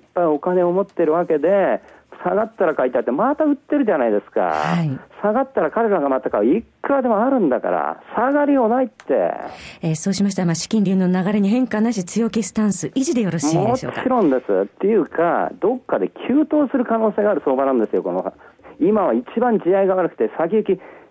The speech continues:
Speaker 1: 自信が持てないところでこの動きなんだから。
Speaker 2: は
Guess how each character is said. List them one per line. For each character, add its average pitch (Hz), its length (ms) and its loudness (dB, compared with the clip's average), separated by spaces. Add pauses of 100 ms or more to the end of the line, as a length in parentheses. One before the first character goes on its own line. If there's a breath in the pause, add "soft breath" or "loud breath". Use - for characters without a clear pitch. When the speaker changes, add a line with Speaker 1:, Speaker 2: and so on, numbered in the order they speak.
(140)
Speaker 1:
自 190 140 0
信 269 140 2
が 247 100 2
持 196 180 2
て 311 140 0
な 302 140 2
い 277 80 -2
と 285 100 0
こ 330 140 0
ろ 330 80 2
で 277 120 0
こ - 240 -4
の 117 220 2
動 110 140 2
き 127 80 -2
な 113 100 0
ん 87 80 -4
だ 80 80 -4
か 73 80 -8
ら。 69 80 -4
Speaker 2:
は 65 200 -6